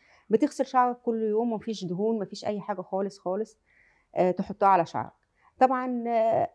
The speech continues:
بيروح البيت، ممكن بيغسل نوبة اتنين، تلاتة، يعني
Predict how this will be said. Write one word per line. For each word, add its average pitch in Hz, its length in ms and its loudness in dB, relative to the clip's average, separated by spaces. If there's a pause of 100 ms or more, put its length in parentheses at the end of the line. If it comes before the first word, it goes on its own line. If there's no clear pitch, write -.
(380)
بيروح 233 400 2
البيت، 240 460 -2
ممكن 330 240 8
بيغسل 262 340 -2
نوبة 233 180 0
اتنين، 233 280 -6
تلاتة، 208 420 0 (540)
يعني 185 440 6